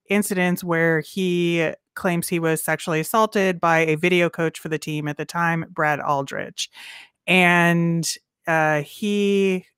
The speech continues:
uh, Kyle said it was a non-consensual circumstance, and Aldrich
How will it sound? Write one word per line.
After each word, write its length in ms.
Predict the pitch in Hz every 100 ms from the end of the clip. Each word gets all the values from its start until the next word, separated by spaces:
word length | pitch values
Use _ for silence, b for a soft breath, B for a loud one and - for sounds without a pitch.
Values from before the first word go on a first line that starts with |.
| _
uh, 160 | 170 160
Kyle 440 | - 220 190 165
said 480 | 165 - 165 156 156 B B B
it 80 | 175
was 180 | 165 160
a 140 | 160
non-consensual 1300 | 160 165 160 - 160 233 226 - 208 202 196 190 190
circumstance, 680 | - 190 180 175 180 165 -
and 260 | 165 160 156 170
Aldrich 500 | 165 160 156 -